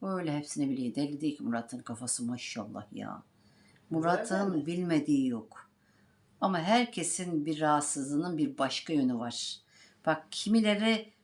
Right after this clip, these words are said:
Speaker 1: e, paraya çok düşkün hep ama dikkat ettim bütün rahatsızların hepsinde para düşkünlüğü var. Akılları ona çok iyi çalışıyor ama Murat bütün milletvekillerine.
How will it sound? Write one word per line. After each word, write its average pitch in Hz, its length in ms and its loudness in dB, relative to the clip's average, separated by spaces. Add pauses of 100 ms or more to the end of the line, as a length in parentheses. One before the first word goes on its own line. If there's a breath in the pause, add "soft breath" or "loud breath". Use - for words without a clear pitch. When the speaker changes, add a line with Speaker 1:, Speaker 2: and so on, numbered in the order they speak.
(120)
Speaker 1:
e, 165 600 4
paraya 196 380 4
çok - 220 -4
düşkün - 440 -4
hep 247 240 2
ama 247 300 4
dikkat 285 360 4
ettim 196 340 0
bütün 214 220 0
rahatsızların 170 440 4
hepsinde 196 360 -4
para 170 200 0
düşkünlüğü 143 400 2
var. 117 260 -2 (720 loud breath)
Akılları 220 600 4
ona 208 140 0
çok - 220 -8
iyi 147 100 2
çalışıyor 120 520 -4
ama 196 180 0
Murat 214 340 0
bütün 214 200 -8
milletvekillerine. 131 760 0